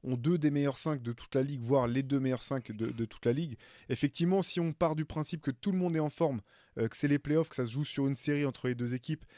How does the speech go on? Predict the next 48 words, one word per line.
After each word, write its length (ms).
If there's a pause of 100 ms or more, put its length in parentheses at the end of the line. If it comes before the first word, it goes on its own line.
(160)
euh, 80
je 80
dis 120
pas 140
forcément 440
que 140
je 100
voterai, 380
euh, 140
pour 280
Milwaukee, 560
euh, 120
les, 520
les 200
yeux 80
fermés. 340 (280)
Simplement, 360
j'ai 140
l'impression 400
que 60
finalement, 340
Milwaukee 560
est 60
peut-être 280
mieux 260
armé 340 (340)
pour 100
pouvoir 600
naviguer 500
la 100
saison, 460
même 200
s'il 180
y 20
a 20
des 140
blessures, 420
même 180
s'il 180
y 20
a 40
des 160
absences 320
à 60
certains 300
moments 240
et 40
compenser, 500